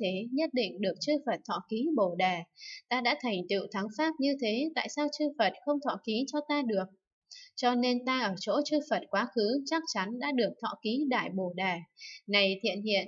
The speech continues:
Đại Bồ Tát ấy, dù có ác ma hoặc sứ giả của ác ma, giả làm hình Phật, đi đến thọ ký địa vị thanh văn cho Bồ Tát, hoặc thọ ký địa vị độc giác cho Bồ Tát, nói: "Này nam tử,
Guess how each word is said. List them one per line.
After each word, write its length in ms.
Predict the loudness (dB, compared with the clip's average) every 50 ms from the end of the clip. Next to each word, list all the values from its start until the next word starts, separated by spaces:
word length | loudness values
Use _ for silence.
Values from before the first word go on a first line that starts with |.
| -2
Đại 180 | -2 -2 -2 -2
Bồ 220 | 0 -2 -2 -2 0 0
Tát 180 | 0 0 2
ấy, 340 | 2 2 2 4 4 2 0 -2
dù 240 | -2 -2 -2 -2 -2 0
có 80 | 0
ác 220 | 0 0 0 -2 -2 0
ma 260 | 2 2 4 4 2 0 -2 -2
hoặc 120 | -4 -4 -4 -4 -4 -2
sứ 60 | 0 0 0 0
giả 240 | 0 0 0 -2 -4 -4
của 80 | -2 -2
ác 300 | 0 0 -2 -2 0 0
ma, 240 | 2 2 2 2 0 -2 -4
giả 200 | -2 -2 -2 -2 0
làm 160 | -2 -2 -2 -2 -4 -4
hình 160 | -4 -4 -4 -4 -2 2
Phật, 160 | 2 2 2 0 -8 -16 -16 -16 -16 -10 -4 0
đi 140 | 0 2
đến 200 | 4 4 4 4 4 2 2
thọ 80 | 0 -2 0 2
ký 140 | 2 2 2
địa 200 | 4 2 0 0 0 2
vị 200 | 2 0 0 -2 -2
thanh 200 | -2 -2 0 0
văn 220 | 0 0 0 0 0 0
cho 100 | -2 0
Bồ 280 | 0 0 0 0 0 0
Tát, 200 | 0 0 0 -2 -6 _ _ -20 -20 -12 _ -2
hoặc 140 | -2 -2 0 0
thọ 160 | -2 -4 -2 -2
ký 180 | -2 0 0 2
địa 160 | 2 2 2 2
vị 180 | -2 -2 -2 0 0
độc 140 | 0 0 -2
giác 240 | -2 -2 -2 -2 -2 -2
cho 180 | -4 -4 -4 -2
Bồ 240 | 0 -2 -2 -2 -2 -2
Tát, 220 | -2 0 0 -2 -4 -6 -6
nói: 300 | -2 -2 0 0 -2 -2 -6 -6 _ _ _ _ _ _ _ _ _ -20 -20 -18 -18 -18 -10 _
"Này 340 | 2 4 6 6 6 4 2 2
nam 280 | 2 4 4 2 4
tử, 260 | 4 4 4 4 2